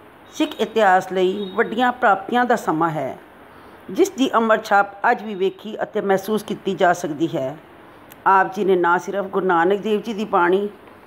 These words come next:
ਅਤੇ ਵਿਚਾਰਧਾਰਾ ਨੂੰ, ਦਾ ਪ੍ਰਚਾਰ ਦਾ ਯਤਨ ਕੀਤਾ, ਸਗੋਂ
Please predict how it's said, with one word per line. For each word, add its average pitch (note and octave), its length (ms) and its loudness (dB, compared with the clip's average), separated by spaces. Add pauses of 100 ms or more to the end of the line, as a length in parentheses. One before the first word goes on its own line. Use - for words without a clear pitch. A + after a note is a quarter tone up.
ਅਤੇ B3+ 200 0
ਵਿਚਾਰਧਾਰਾ A3 800 2
ਨੂੰ, F#3+ 300 2 (400)
ਦਾ A3+ 100 4
ਪ੍ਰਚਾਰ G3 720 0 (1300)
ਦਾ G#3+ 80 -2
ਯਤਨ C4+ 420 0
ਕੀਤਾ, G3+ 380 0
ਸਗੋਂ G#3 480 0